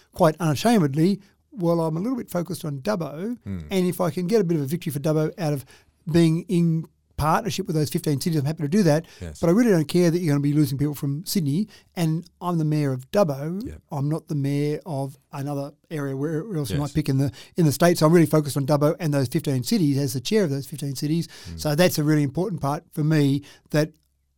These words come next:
Speaker 1: I wanna focus on that. And
Speaker 2: Mm.
Speaker 1: you can focus
Speaker 2: Oh,
Speaker 1: on other
Speaker 2: yeah,
Speaker 1: parts for other programs,
Speaker 2: absolutely.
Speaker 1: for other areas, but that's my focus.
Speaker 2: Gee, Ali, I always find this a really interesting discussion when it comes to, uh,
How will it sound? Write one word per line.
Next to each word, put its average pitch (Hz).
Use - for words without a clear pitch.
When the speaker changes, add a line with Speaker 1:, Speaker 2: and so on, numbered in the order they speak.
Speaker 1:
I 156
wanna 143
focus 139
on 139
that. 143
And 139
Speaker 2:
Mm. 143
Speaker 1:
you 190
can 185
focus 196
Speaker 2:
Oh, 180
Speaker 1:
on 190
other 202
Speaker 2:
yeah, -
Speaker 1:
parts 175
for 180
other 190
programs, 180
Speaker 2:
absolutely. 165
Speaker 1:
for -
other 185
areas, 180
but 143
that's 156
my 139
focus. -
Speaker 2:
Gee, 392
Ali, -
I 190
always 240
find 160
this 131
a 135
really 117
interesting 98
discussion 85
when 82
it 82
comes 110
to, 95
uh, -